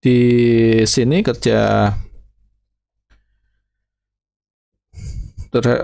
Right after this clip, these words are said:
eh, pengaruhnya terhadap, eh, dinding sel. Jadi, eh, apa namanya, mekanisme kerjanya dengan di sini ada mencegah ikatan silang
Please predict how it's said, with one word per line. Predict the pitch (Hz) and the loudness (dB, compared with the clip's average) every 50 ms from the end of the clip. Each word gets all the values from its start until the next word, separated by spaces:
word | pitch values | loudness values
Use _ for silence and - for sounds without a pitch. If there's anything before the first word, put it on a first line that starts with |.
| 156 127 | -2 -2
eh, | 123 | -2
pengaruhnya | - 135 135 131 127 120 120 151 156 147 | -2 0 0 0 0 0 0 0 0 0
terhadap, | 139 127 123 117 - 123 113 101 - - _ _ _ _ _ _ _ _ _ _ _ _ _ _ _ _ _ - - | 0 0 0 0 0 0 -2 -2 -6 -12 _ _ _ _ _ _ _ _ _ _ _ _ _ _ _ _ _ -6 -2
eh, | 135 127 120 117 113 113 113 117 117 117 113 113 - | 0 0 2 2 2 2 2 2 2 2 2 0 0
dinding | - 117 113 110 107 104 | 0 0 2 2 0 0
sel. | 98 - 139 156 175 - 302 285 - - _ - - - - - - - - - _ _ _ - - - _ _ _ _ | 0 0 0 0 2 0 0 -2 -6 -12 _ -16 -14 -14 -14 -16 -18 -20 -20 -20 _ _ _ -20 -20 -20 _ _ _ _
Jadi, | - 123 120 147 151 165 170 170 170 - | -4 -2 0 2 2 2 2 2 2 0
eh, | - - 139 135 135 135 135 135 135 127 - - - - _ _ _ _ _ _ - | 0 0 0 2 2 2 2 2 0 0 -2 -4 -6 -10 _ _ _ _ _ _ -4
apa | 127 - - 156 160 | -4 -2 0 0 0
namanya, | 156 147 139 131 131 127 127 135 143 156 156 156 156 156 160 156 147 - - - - - - _ _ _ _ _ _ _ _ _ _ _ _ _ _ _ _ _ _ _ _ _ | 0 0 0 0 0 0 0 0 0 0 0 0 2 2 0 0 -2 -4 -10 -14 -16 -18 -20 _ _ _ _ _ _ _ _ _ _ _ _ _ _ _ _ _ _ _ _ _
mekanisme | - 135 - 143 143 151 156 - - 151 147 143 | -6 -4 -2 0 0 0 0 0 -2 -2 0 -2
kerjanya | 170 151 - 139 120 120 147 185 202 | -2 -2 0 0 0 0 0 0 0
dengan | - 139 117 120 120 123 123 127 127 127 127 127 131 131 123 | 0 0 0 0 0 0 0 0 0 0 0 0 0 0 0
di | - 123 120 | 0 0 0
sini | - 127 127 147 156 160 | 0 0 0 0 0 0
ada | 156 143 139 - 135 135 139 139 139 - - _ _ _ - | 0 0 0 0 0 2 2 2 0 -2 -8 _ _ _ -4
mencegah | 135 127 127 120 - 123 - - - - 135 131 131 131 127 127 - - - | -2 -2 0 0 -2 -2 -4 -6 -4 -2 0 2 2 2 0 -2 -4 -6 -4
ikatan | - 147 - - 120 113 123 117 117 | -2 -2 0 -2 -2 0 0 0 0
silang | 120 - 131 127 123 123 110 113 135 170 196 | 0 0 0 0 2 2 2 2 2 0 0